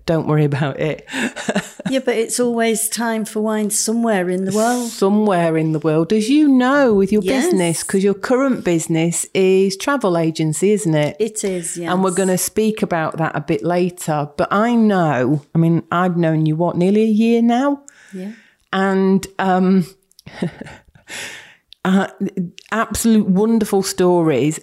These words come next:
Speaker 1: and an amazing life. And we're gonna hear about, uh, a few of them. And we're gonna focus on one in particular 'cause I'd love to hear about it. So let's start, Karina, as I always do.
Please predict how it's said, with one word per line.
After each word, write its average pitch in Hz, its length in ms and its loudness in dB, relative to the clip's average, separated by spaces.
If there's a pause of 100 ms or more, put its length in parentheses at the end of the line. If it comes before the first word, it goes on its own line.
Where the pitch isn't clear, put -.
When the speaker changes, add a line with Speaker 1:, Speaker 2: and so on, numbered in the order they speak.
Speaker 1:
and 170 160 0
an 170 80 2
amazing 175 640 4
life. 151 680 0
And 180 100 2
we're 247 120 2
gonna 254 220 0
hear 202 380 2
about, 170 680 0
uh, 160 240 -2
a - 60 -2
few 190 300 2
of 160 140 -2
them. 131 140 0
And 147 80 2
we're 165 80 2
gonna 214 140 0
focus 208 420 -2
on 180 120 0
one 170 100 2
in 170 140 0
particular - 580 -4
'cause - 260 -4
I'd 156 240 -2
love 156 260 -2
to 165 100 -6
hear 147 220 2
about - 440 -6
it. 110 240 -6 (320)
So - 160 -2
let's 269 240 0
start, 226 420 0
Karina, 196 300 2
as 185 140 0
I 175 100 2
always 175 420 2
do. 147 640 0